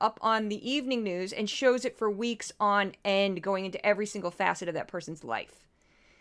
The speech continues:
That's uniquely American, and that's part of the problem. It's, we,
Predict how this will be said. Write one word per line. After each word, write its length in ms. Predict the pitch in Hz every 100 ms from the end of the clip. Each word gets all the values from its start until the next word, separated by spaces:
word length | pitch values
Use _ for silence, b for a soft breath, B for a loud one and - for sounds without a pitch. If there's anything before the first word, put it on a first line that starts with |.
| b
That's 540 | - 247 285 285 - 240
uniquely 520 | 247 233 226 214 214
American, 600 | 190 180 170 170 165 101
and 180 | 190 208
that's 280 | 202 214 -
part 280 | - 190
of 60 | 170
the 80 | 170
problem. 480 | 185 151 117 80 -
It's, 260 | 190 - - b b b b -
we, 320 | 220 208